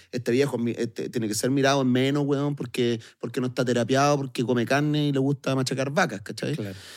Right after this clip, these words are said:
Speaker 1: Entonces, pero esa era la razón de por qué lo estamos dejando de lado.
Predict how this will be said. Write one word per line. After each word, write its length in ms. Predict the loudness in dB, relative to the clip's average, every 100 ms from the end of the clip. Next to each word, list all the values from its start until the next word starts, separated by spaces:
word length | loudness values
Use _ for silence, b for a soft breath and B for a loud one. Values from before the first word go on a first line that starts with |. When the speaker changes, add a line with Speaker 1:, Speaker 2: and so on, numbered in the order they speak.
| B B
Speaker 1:
Entonces, 960 | -4 0 2 2 4 4 6 6 4 0 -8 _ _
pero 180 | 4 6
esa 140 | 6
era 80 | 4
la 80 | 4
razón 320 | 4 4 2
de 80 | 2
por 120 | 2
qué 80 | 2
lo 60 |
estamos 280 | 0 -2 -4
dejando 300 | -4 -4 -2
de 80 | -2
lado. 200 | -2 -6